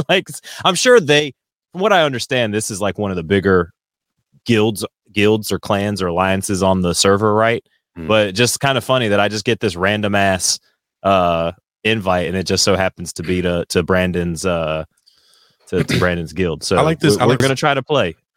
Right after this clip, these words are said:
Speaker 2: I like this look a little better, by the way.
Speaker 1: Yeah, this one's, this one's nicer. Yeah,
Speaker 2: I,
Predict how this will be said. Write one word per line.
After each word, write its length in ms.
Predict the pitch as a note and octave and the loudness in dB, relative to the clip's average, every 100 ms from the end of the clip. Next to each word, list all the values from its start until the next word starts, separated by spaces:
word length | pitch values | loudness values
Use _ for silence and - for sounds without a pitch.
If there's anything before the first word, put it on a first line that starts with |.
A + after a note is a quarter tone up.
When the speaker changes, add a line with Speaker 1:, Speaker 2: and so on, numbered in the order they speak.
| _ | _
Speaker 2:
I 60 | G#2+ | -4
like 100 | C#3+ | -2
this 180 | C#3+ A2 | -4 -2
look 140 | A2+ | -2
a 40 | G#2 | 0
little 160 | F2 | 0
better, 240 | D#2+ F2 D2+ | 2 0 0
by 120 | D2 | -2
the 80 | C#2+ | -2
way. 180 | C#2 C2+ _ _ _ _ _ - | -6 -10 _ _ _ _ _ -2
Speaker 1:
Yeah, 220 | A#2+ G#2 | 0 2
this 180 | A2+ - | 0 -2
one's, 260 | G2+ E2 | -4 -4
this 200 | F2+ G2+ | -4 -4
one's 160 | F#2 D#2 | -4 -8
nicer. 320 | D2 C#2+ D#2+ | -8 -8 -8
Yeah, 120 | D#2 | -6
Speaker 2:
I, 80 | D#2+ | -2